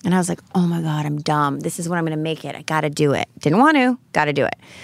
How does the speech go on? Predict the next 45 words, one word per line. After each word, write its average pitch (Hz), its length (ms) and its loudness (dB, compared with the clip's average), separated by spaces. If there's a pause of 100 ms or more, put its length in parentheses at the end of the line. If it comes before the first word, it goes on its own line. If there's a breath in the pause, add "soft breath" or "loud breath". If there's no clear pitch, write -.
(240 loud breath)
I 175 180 4
auditioned 214 340 2
for 202 240 4
it. 190 360 2
"Wow, 156 440 4
it's 139 140 -6
up - 60 -14
to 151 100 -2
you 156 220 2
and 165 120 2
one 156 100 4
other 147 200 2
girl." 135 220 2
I'm 135 100 0
like, 143 140 -2
"I'm 135 100 -2
gonna 139 120 0
get 139 200 -2
this 143 120 -4
series, 127 440 -2
and 143 100 -8
I'm 131 80 -6
gonna 131 140 -8
be 139 100 -12
stuck - 320 -2
in 190 80 -4
this 185 120 -6
career. 165 540 2 (340 loud breath)
And 165 380 0
why 160 360 2
am 277 200 2
I 220 640 2
complaining 233 500 4
about 170 280 4 (100)
lots 156 320 2
of 165 120 -2
money 151 580 0
and 196 140 2
fun? 185 400 0 (360)
'Cause 165 140 -4
I 175 40 -2
don't 165 120 0
wanna 160 160 2
do 160 140 2
it." 113 100 -2